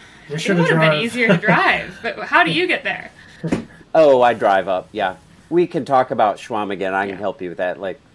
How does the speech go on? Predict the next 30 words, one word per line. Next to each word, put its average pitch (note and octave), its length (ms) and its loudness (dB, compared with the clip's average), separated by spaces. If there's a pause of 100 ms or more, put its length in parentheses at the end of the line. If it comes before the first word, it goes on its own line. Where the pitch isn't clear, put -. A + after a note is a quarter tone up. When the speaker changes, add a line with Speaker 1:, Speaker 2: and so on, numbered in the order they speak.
(400)
Speaker 3:
what F3 140 4
do B3 60 2
you A#3 100 -2
think G#3+ 240 -2
of F#3 120 -2
the E3+ 580 4
new E3+ 500 0
Lifetime D#3+ 760 -2
Grand D#3 420 -6
Prix F3 440 -4
format? F2+ 840 -8
And G#2+ 180 -8
I G#2+ 80 -4
say A2+ 280 -6
new B2+ 360 2
because G#2+ 440 -4
they G#2 300 -4 (360)
added A#2+ 340 -2
some A#2+ 200 -10
dollar A#2+ 300 2
bills A#2+ 420 -2
to C3+ 120 -12
the A2+ 120 -8
bottom B2+ 360 0
line, C3+ 540 -4
and G#2 180 -12
they G2+ 120 -8
added A2+ 320 -6
a G2 40 -4
race. G#2 640 -6